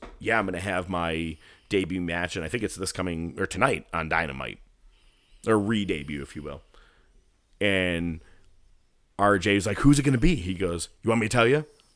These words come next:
"I'm not gonna tell you." I go, "You guys are really selling your show, everything right now. You guys are not doing great."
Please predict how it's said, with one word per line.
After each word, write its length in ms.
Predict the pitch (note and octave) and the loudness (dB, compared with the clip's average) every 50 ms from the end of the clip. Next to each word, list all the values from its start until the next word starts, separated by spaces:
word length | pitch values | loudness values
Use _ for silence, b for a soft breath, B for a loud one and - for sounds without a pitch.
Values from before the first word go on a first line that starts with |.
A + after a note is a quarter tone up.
| - | 6
"I'm 140 | B2+ C3 C3+ C3 | 8 8 8 8
not 160 | G#2+ F#2+ - | 6 4 2
gonna 200 | - F2 D2 D#2 | 0 -6 -6 -6
tell 180 | F2 G2 E2+ | -4 -4 -4
you." 100 | D#2 D2+ | -4 -4
I 120 | D2 D2+ D#2+ | -4 -6 -6
go, 180 | D2+ E2 D#2+ - b b b b b b b b b b - | -6 -6 -8 -10 b b b b b b b b b b 4
"You 80 | C#3+ | 4
guys 100 | E3 C#3 | 6 6
are 60 | A#2+ | 6
really 260 | A2+ A#2 D3 E3 D#3+ C#3 | 4 6 6 8 8 8
selling 380 | - - D#3 D3+ E3 D#3+ D3+ B2+ | 8 8 10 10 10 10 8 6
your 80 | A2+ A2 | 4 2
show, 640 | - - - E3 D#3+ E3 E3+ E3 E3 E3+ E3+ E3+ | 2 4 6 8 12 12 12 12 12 12 12 12
everything 580 | E3 D#3+ - - C3 C3+ C#3 C3 A#2 - A2+ G2 | 10 8 8 8 8 8 6 6 4 4 4 4
right 160 | F#2+ F#2+ F#2 F2 | 4 2 0 0
now. 120 | F#2+ F#2 | 0 0
You 140 | E2+ E2 F#2 | 0 2 2
guys 140 | G#2+ A#2 A2+ | 2 2 4
are 60 | A2 | 4
not 180 | G#2+ A#2 A2+ | 4 4 4
doing 240 | G#2 A#2 A#2 A2 G2 | 4 4 4 2 2
great." 300 | F#2 G2 A2 G2 E2+ D#2 | 2 4 4 2 2 0